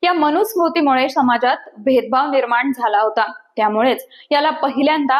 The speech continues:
महात्मा ज्योतिबा फुले यांनी आव्हान दिलं होतं आणि त्यानंतर डॉक्टर बाबासाहेब आंबेडकरांनी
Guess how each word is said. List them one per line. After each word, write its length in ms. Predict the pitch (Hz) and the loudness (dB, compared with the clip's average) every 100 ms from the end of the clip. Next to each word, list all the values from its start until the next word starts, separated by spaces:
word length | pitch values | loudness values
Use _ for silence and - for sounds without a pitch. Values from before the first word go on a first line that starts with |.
| 262 | 0
महात्मा 580 | 226 226 269 - 311 320 | -2 -2 -4 0 0 2
ज्योतिबा 400 | 254 226 247 240 247 254 | 0 0 0 -2 -2 -2
फुले 260 | 233 233 | 0 2
यांनी 300 | 254 220 233 262 | 0 -2 -2 -2
आव्हान 460 | - 214 214 247 262 | -2 -2 -2 0 2
दिलं 200 | 220 214 | 2 0
होतं 260 | 220 214 220 - _ | 0 0 -2 -4 _
आणि 240 | 208 202 202 226 | -4 -2 -2 0
त्यानंतर 540 | 208 254 254 247 240 - - - - | 0 2 0 0 0 -2 -12 -20 -4
डॉक्टर 300 | 294 294 440 | -2 0 -2
बाबासाहेब 680 | 285 277 285 349 359 370 349 | 0 0 0 -2 0 0 0
आंबेडकरांनी 760 | 269 269 294 285 269 247 262 | 2 2 0 0 0 0 -2